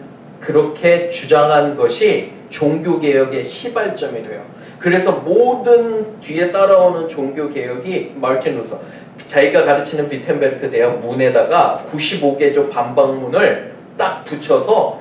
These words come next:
못으로 받고 있는 장면이에요. "이거 봐라. 하나님의 말씀은 이렇게, 그죠? 분명히 살아계신 하나님의 말씀을 우리가 믿고 그 말씀 가운데 우리가 하나님의 은혜로 구원을 받는 것이지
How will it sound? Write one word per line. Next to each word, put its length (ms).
못으로 460
받고 460
있는 240
장면이에요. 760
"이거 180
봐라. 480
하나님의 540
말씀은 800
이렇게, 880
그죠? 500
분명히 640
살아계신 580
하나님의 440
말씀을 840
우리가 260
믿고 580
그 80
말씀 420
가운데 800
우리가 280
하나님의 520
은혜로 580
구원을 420
받는 340
것이지 800